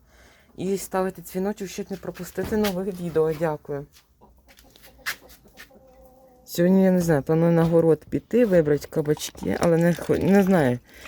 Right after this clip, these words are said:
чи зніму відео для вас сьогодні. Зараз не знаю, коли піду.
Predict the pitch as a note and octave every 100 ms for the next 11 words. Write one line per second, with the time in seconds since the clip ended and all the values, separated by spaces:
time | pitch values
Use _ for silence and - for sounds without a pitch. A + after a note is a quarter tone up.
0 | - - - D3 D#3 D3+ D3+ E3 G#3+ E3
1 | C#3 C3 C3 B2 - C3 C3 A#2+ A#2 A#2+
2 | A#2+ G2+ - - _ _ _ _ _ -
3 | _ _ _ _ C#5 D#5 D#5+ - F#5+ E5
4 | F#5 - - D#3+ D3 D3 - - E3 F3
5 | E3+ C#3+ - C3+ B2 - C3+ D3+